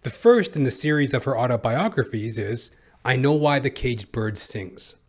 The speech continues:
Read it. And man, I can't recommend it enough. I can't recommend it enough as a, uh, as just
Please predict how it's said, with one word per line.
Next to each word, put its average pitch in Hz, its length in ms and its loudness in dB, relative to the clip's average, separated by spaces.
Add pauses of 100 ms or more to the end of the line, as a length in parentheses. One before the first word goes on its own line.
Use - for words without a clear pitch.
(1900)
Read 214 240 0
it. 113 300 -6 (1500)
And 127 200 -2
man, 139 440 2 (380)
I 160 140 8
can't 156 320 2
recommend 127 460 -2
it 110 60 -4
enough. 101 480 -10 (120)
I 147 60 0
can't 156 280 2
recommend 139 460 0
it 123 80 -2
enough 117 440 -4 (120)
as 107 320 -4
a, 107 220 -2
uh, 101 320 -6 (2250)
as 127 240 -2
just 127 500 -2